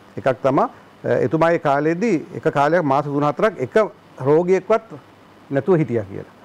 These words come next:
ලංකාවේ එහෙම කවදාකවත් එක රෝගියෙක්වත් රෝ-, රෝණා පටන් ගත්තට පස්සේ එක රෝගියෙක්වත් නැතුව හිටිය කාලයක් නෑ. අඩු ගානේ රෝගීන් සීයක් එකසිය පනහක් හරි ආවා. ඉතින් මේ තත්ත්වය තුළ එහෙම ඇවිල්ලා අපේ ආණ්ඩුව තිබුණ නම් අපි මේ අර වැඩේ කරන්නේ නෑනේ රාජ්‍ය ආදායම අඩු කරන එක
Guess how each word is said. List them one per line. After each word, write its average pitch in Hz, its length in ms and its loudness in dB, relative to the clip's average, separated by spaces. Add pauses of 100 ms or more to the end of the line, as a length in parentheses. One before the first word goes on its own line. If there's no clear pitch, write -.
(180)
ලංකාවේ 151 440 0
එහෙම 151 160 0
කවදාකවත් 143 560 0
එක 123 100 -4
රෝගියෙක්වත් 139 580 0
රෝ-, 123 220 0
රෝණා 123 280 0
පටන් 120 260 -2
ගත්තට 123 240 0
පස්සේ 147 180 -2
එක 120 100 -6
රෝගියෙක්වත් 127 460 -2 (340)
නැතුව 120 240 0
හිටිය 135 200 -2
කාලයක් 131 380 0
නෑ. 131 220 -4 (300)
අඩු 135 160 0
ගානේ 139 400 0
රෝගීන් 131 300 2
සීයක් 127 340 -2
එකසිය 113 260 -6
පනහක් 120 340 -6
හරි 156 180 -4
ආවා. 117 260 0 (420)
ඉතින් 190 180 0
මේ 160 160 2
තත්ත්වය 165 380 0
තුළ 170 200 0
එහෙම 151 240 2
ඇවිල්ලා 143 400 0
අපේ 196 240 0
ආණ්ඩුව 160 320 2
තිබුණ 165 300 -2
නම් 214 180 0
අපි 185 220 -2
මේ 180 260 2 (380)
අර 143 120 2
වැඩේ 160 340 2
කරන්නේ 170 300 2
නෑනේ 175 200 2
රාජ්‍ය 151 340 2
ආදායම 160 340 2
අඩු 151 160 0
කරන 175 240 2
එක 175 140 0